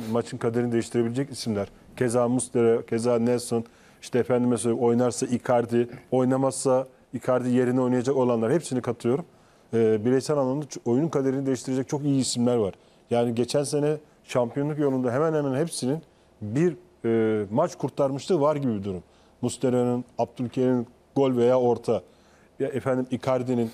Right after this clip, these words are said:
Kerem Aktürkoğlu'nun, e, sonradan yapılan transferlerin, Saşa'nın hepsinin o şampiyonluk yarışında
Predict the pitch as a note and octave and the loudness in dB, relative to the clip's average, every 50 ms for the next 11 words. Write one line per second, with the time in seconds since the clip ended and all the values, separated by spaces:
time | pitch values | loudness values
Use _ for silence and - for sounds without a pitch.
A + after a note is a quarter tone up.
0 | - - - - B2+ B2+ C3+ C3+ B2+ B2+ - - D3+ D3+ C3+ B2+ A#2+ A#2+ A2+ G#2+ | -8 -8 -2 0 2 2 2 2 0 -2 -4 -6 -2 0 0 2 2 0 0 0
1 | A2 A2 - - - _ _ _ - _ _ _ _ - A#2+ A#2+ A2+ A2 G#2 F#2+ | -2 -4 -6 -12 -20 _ _ _ -20 _ _ _ _ -2 0 2 2 2 0 0
2 | - C#3 C3 C3 C3+ C3+ C3 C3 B2+ A#2 - B2+ B2+ B2 A#2+ - B2+ B2 A#2 - | 0 0 2 2 2 2 2 2 0 0 0 -2 -2 -2 -2 -2 -2 -2 0 0
3 | - A#2+ A#2+ A#2 A#2+ A2+ A2 G#2+ G#2+ - _ _ _ - _ - - - - C3 | 0 0 2 2 2 2 0 -2 -4 -8 _ _ _ -20 _ -12 -4 -2 -2 -2
4 | B2 - C#3 A#2+ A#2+ A#2 A2 - - F3 G3 - - - D3+ C3+ C#3 E3 F3+ - | 0 0 0 0 0 -2 -2 -2 -2 -2 -2 -2 -4 -4 -2 -2 -2 -2 -4 -8
5 | - - - - - - C#3+ E3 D#3 - D#3 C#3+ C3+ B2+ C#3+ C#3+ D#3 D#3+ C#3 C#3 | -14 -20 -20 -20 -6 -2 -2 -2 0 0 -2 -2 -2 -2 -2 -2 -2 0 0 -2
6 | B2 A2+ - - C3+ C#3+ E3 F3+ | -2 -2 -4 -4 -4 -2 -2 -4